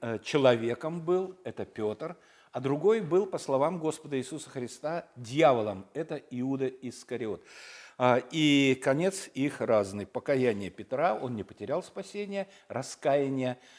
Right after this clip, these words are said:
а, и сожаление о соделанном, но не библейское раскаяние у Иуды, а, и непрощённым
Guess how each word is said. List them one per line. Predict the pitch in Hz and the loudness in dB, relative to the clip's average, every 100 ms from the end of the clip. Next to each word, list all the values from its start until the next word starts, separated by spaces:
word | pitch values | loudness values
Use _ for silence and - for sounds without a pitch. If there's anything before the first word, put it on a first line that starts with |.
| - - | -20 -6
а, | 123 120 | 0 2
и | 127 - | 2 -2
сожаление | 190 185 160 180 190 180 160 | -4 -2 0 2 2 2 -2
о | - 147 | -2 -4
соделанном, | - 156 139 156 151 127 117 107 117 | 0 -2 0 2 4 4 2 -2 -8
но | 127 123 143 110 95 - | -6 2 4 4 2 -8
не | 127 127 117 | -6 -2 0
библейское | 107 123 123 123 110 - 107 | -2 -4 -2 0 0 -4 -6
раскаяние | 104 104 - 107 95 95 92 - | -6 -8 -6 -6 -4 -8 -12 -12
у | 113 | -10
Иуды, | 107 139 202 196 190 190 - - - | -6 -6 -6 -8 -8 -10 -20 -20 -8
а, | 120 113 110 _ | -2 -2 -2 _
и | 180 202 208 202 196 175 - - | -6 -2 2 2 2 -2 -10 -10
непрощённым | 131 127 131 123 - 196 214 202 180 | -8 -2 -2 -4 -4 -2 -2 -2 -4